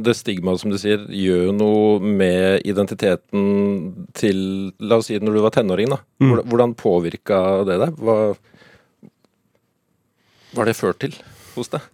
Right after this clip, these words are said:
Speaker 2: Blokk til blokk og linje fem og
Speaker 1: Ja.
Speaker 2: <laughs> ti album. <laughs> Nei, det, det gjør jo absolutt det. Det,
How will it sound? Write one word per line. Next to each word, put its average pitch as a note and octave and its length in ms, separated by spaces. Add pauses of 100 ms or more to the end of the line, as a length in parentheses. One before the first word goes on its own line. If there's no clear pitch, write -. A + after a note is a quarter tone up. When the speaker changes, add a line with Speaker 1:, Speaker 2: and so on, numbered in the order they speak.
(720)
Speaker 2:
Blokk A#2 400
til A2+ 160
blokk A#2+ 320
og B2+ 80
linje A2 240
fem A2+ 300 (100)
og A2+ 80
Speaker 1:
Ja. G#2+ 640
Speaker 2:
<laughs> - 320
ti A#2 200
album. A2 420 (680)
<laughs> F#3 140 (1500)
Nei, D3 300 (580)
det, D#3+ 140 (800)
det D3 440
gjør B2+ 220
jo G3+ 140
absolutt D#3 520
det. G#3+ 140 (140)
Det, F#3+ 100